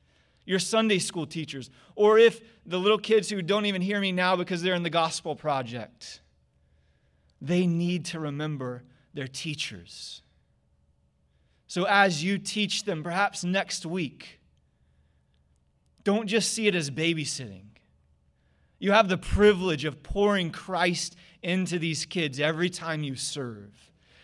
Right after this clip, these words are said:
that they might remember the character of your life. They might thank God for the one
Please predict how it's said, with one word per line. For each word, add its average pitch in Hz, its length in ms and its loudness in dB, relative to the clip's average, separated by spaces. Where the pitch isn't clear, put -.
that 170 200 -2
they 208 200 6
might 240 240 6
remember 202 340 4
the 170 100 2
character 214 540 2
of 151 200 -2
your 180 300 4
life. 147 640 0
They 208 140 6
might 214 220 2
thank 226 420 2
God 180 380 4
for 202 120 -6
the 180 140 4
one 185 260 4